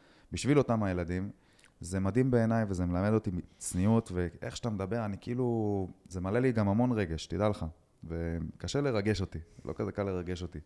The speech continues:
ותשמע, אני בסופו של יום,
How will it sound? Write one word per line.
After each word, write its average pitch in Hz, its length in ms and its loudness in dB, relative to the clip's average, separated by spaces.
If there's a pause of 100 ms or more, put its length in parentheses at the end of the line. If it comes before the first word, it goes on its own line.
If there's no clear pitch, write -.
(880)
ותשמע, 101 680 4 (760)
אני 143 260 0
בסופו 123 380 -2
של 117 200 0
יום, 127 280 0